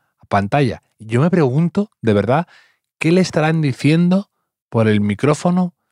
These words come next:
por el pinganillo, todo ese tiempo? En plan estarán, "Uy, uy, uf, eh, tú, espera, a ver, para ahí, para ahí, uf, no sé, no sé, tío, no sé, a ver, ah, no sé".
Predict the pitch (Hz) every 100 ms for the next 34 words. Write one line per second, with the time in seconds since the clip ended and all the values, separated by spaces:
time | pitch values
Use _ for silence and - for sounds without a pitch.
0 | _ _ _ 110 98 107 107 104 123 156
1 | 175 190 _ _ _ _ _ _ - 151
2 | 160 139 165 151 104 117 117 104 110 104
3 | 101 101 - 175 170 156 127 - - -
4 | - 240 - 151 143 143 - - - -
5 | - 180 143 - 156 131 139 131 151 143
6 | 123 127 143 123 - - 170 220 226 -
7 | _ 147 - 123 - _ - - _ -
8 | 135 - 135 117 113 - _ - 139 -
9 | 110 - 110 151 185 - _ - - -
10 | - - - - - - - - - -
11 | - - 139